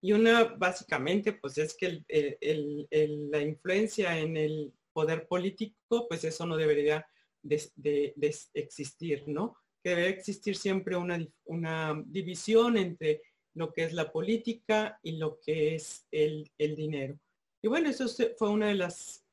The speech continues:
em, promesas de campaña del actual presidente,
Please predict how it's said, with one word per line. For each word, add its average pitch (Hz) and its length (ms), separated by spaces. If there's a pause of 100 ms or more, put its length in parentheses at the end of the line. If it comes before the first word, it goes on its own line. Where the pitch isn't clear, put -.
(120)
em, 165 760
promesas 185 540
de 175 160
campaña 185 480
del 156 160
actual 156 320
presidente, 196 760